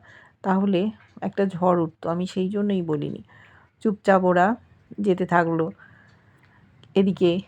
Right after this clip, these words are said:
মীরা অস্থির হয়ে গেছে, ফোন করতে যাচ্ছে আর্যকে। কিঙ্কর বলছে, উম, "আর্যকে ফোন করছো?" বলছে, "হ্যাঁ, এত দেরি হয়ে গেল, এখনও আসছে না।" বলছে, "ওই দেখো, আর্য এসে গেছে।" তাকিয়ে দেখছে আর্য। বলছে,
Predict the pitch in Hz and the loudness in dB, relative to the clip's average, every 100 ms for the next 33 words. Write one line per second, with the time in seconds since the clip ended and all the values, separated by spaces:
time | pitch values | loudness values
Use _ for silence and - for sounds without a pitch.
0 | - - 196 190 202 185 165 160 - - | -14 -4 0 4 4 4 2 -2 -8 -6
1 | 170 151 - - - - 208 202 202 196 | -2 0 -2 -10 -14 -8 -2 -2 0 -4
2 | - 180 185 - - 254 - _ _ _ | -2 -2 -2 -4 -6 -6 -8 _ _ _
3 | _ _ - - - 160 175 170 160 - | _ _ -20 -20 -8 0 0 0 -4 -6
4 | 156 - 180 180 180 180 - - - - | -10 -4 -2 0 2 0 -4 -20 -20 -4
5 | 180 175 175 170 175 - 160 160 165 - | 0 0 2 -2 -4 -10 -6 -6 -6 -10
6 | - - - 160 170 190 220 233 233 254 | -16 -8 -2 -2 -2 -2 -2 -2 -2 -2
7 | 262 202 170 180 196 208 202 220 202 185 | -2 -2 -2 -2 -2 0 0 0 -4 -4
8 | 208 202 208 202 196 185 185 170 185 196 | -4 -2 0 0 2 0 0 -2 -2 0
9 | 190 180 - 190 190 240 - - - - | 0 -2 -6 -4 -4 -6 -14 -20 -20 -20
10 | _ 185 180 190 190 202 185 170 165 160 | _ 0 4 4 4 4 2 2 -6 -8
11 | _ _ - 170 160 165 156 - - - | _ _ 0 0 2 -2 -2 -6 -8 -10
12 | - 190 165 196 175 - 175 180 160 - | -6 -4 -2 -2 -2 -2 -2 -2 -4 -12
13 | - - 180 185 | -10 -4 -2 -2